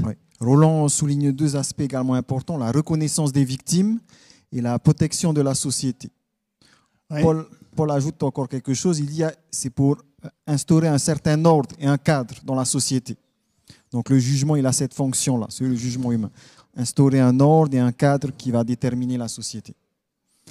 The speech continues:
Speaker 2: Merci, merci à vous tous. Un autre élément qui apparaît, euh, par, par rapport à la justice, c'est déjà d'établir la vérité autant que possible. Hein ? En tout cas, c'est le souhait souvent des victimes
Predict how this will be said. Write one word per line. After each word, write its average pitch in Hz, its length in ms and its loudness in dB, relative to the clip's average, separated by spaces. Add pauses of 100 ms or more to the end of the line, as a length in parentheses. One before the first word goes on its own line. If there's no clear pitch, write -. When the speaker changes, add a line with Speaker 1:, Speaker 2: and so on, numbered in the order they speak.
(260)
Speaker 2:
Merci, 196 500 2
merci 185 320 -6
à 196 80 0
vous 180 160 -2
tous. 202 380 -2 (240)
Un 170 120 0
autre 254 220 -2
élément 208 380 2
qui 160 640 0
apparaît, 151 600 -2 (480)
euh, 143 320 -2
par, 143 160 -6
par 139 120 -6
rapport 139 160 -4
à 143 40 -2
la 139 100 0
justice, 147 300 -6
c'est 160 220 -4 (180)
déjà 185 220 2
d'établir 180 420 -2
la 165 80 0
vérité 196 540 0 (320)
autant 165 220 -4
que 180 100 -4
possible. 185 500 0 (480)
Hein ? 165 300 -6 (400)
En - 40 -20
tout 151 120 -10
cas, 175 100 -6
c'est 160 160 -2
le 147 100 0
souhait 170 340 -4
souvent 156 280 -4
des 143 120 -4
victimes 160 480 -4